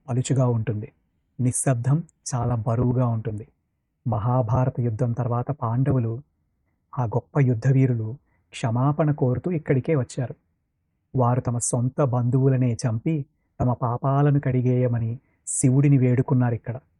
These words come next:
శివుడు వారికి చిక్కకుండా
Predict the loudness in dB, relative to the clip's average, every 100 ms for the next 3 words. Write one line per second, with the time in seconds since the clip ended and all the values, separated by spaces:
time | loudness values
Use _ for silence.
0 | _ _ _ _ _ _ _ _ _ _
1 | _ _ _ _ -8 0 2 4 4 2
2 | 0 -4 -6 -2 0 0 0 -2 -6